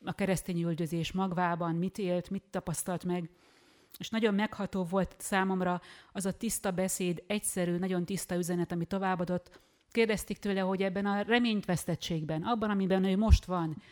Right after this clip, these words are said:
hogy tud mégis ilyen aktívan dolgozni, reményt hirdetve, mi adja neki egyáltalán az erőt és a reményt. És ő csak ennyit mondott: „Minden az Úrral való párbeszédben kezdődik.”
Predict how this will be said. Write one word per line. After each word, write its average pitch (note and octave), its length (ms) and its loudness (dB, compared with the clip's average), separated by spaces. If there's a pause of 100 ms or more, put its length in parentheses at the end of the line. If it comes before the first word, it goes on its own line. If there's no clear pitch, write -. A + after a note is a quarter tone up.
(200)
hogy B3 300 2
tud F3 200 0
mégis F3 680 0
ilyen F#3+ 280 0
aktívan E3+ 580 -2
dolgozni, E3 640 -2 (400)
reményt F#3+ 420 0
hirdetve, E3 520 -4
mi G#3+ 200 2
adja D#3+ 300 2
neki D#3 280 0
egyáltalán D#3+ 520 0
az D#3 140 2
erőt E3 300 -2
és D#3+ 160 -2
a D#3+ 40 -2
reményt. D3+ 460 0 (380)
És - 140 -6
ő G#3+ 60 -2
csak - 180 -2
ennyit A3+ 260 4
mondott: F#3 500 4 (1040)
„Minden G#3 340 4
az F3 140 2
Úrral F3+ 320 0
való D#3+ 200 0
párbeszédben D3 800 -2
kezdődik.” D3 680 -4